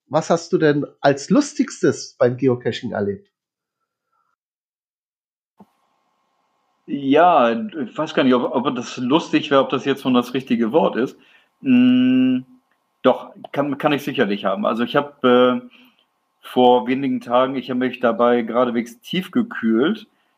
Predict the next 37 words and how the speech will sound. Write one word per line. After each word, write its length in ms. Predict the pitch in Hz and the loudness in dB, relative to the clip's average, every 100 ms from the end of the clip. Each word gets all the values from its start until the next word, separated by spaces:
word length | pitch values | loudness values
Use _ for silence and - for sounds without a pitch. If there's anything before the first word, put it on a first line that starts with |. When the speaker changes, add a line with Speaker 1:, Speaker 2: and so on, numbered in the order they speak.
| _ | _
Speaker 2:
Ich 100 | - | -4
bin 120 | 131 | 2
immer 140 | 135 123 | 4 4
im 80 | 117 | 2
Kreis 420 | - 143 160 156 | 0 2 2 0
gelaufen 400 | 117 107 113 139 | -2 0 0 -2
und 240 | 123 120 | -4 -4
konnte 300 | - 131 131 | -4 -2 -2
diesen 340 | 123 120 123 113 | -2 -4 -4 -2
dusseligen 480 | 131 127 127 123 120 | -2 -2 -2 -2 -4
Cache 320 | 143 135 107 | -8 -6 -6
nicht 220 | 95 - | -8 -8
erkennen. 460 | 101 101 117 110 139 | -12 -8 -8 -8 -6
Und 100 | 147 | -2
dann 160 | 127 | -2
fuhr 360 | - 135 131 - - _ _ _ | 2 4 4 2 -10 _ _ _
ein 440 | - 117 120 120 117 | 0 2 2 -2 -4
Fahrradfahrer 1000 | - 156 147 120 110 - 107 107 107 104 | 0 0 4 2 0 -4 0 0 0 -4
vorbei, 640 | - 110 98 107 156 202 _ _ _ _ _ | -4 -4 0 0 0 -6 _ _ _ _ _
ruderte 580 | 123 113 165 175 170 165 | -14 -6 0 2 2 -2
mit 160 | 151 151 | -2 -2
den 120 | 139 | -4
Händen 260 | 143 165 160 | -4 -4 -4
und 120 | 139 | -2
rief: 300 | 151 165 - _ _ _ | 0 -2 -8 _ _ _
"Hier 240 | - 240 | 2 2
musst 240 | 220 226 220 | 2 0 -2
du 60 | |
suchen, 280 | 208 220 190 | -2 0 0
hier 200 | 170 226 | 0 0
musst 240 | 226 233 | 2 0
du 80 | 233 | -2
suchen, 360 | 214 226 196 151 | -2 0 -2 -4
hier 200 | 139 220 | 0 2
musst 220 | 214 208 | 2 2
du 100 | 220 | 0
suchen." 420 | 202 214 147 98 | 0 0 -2 -6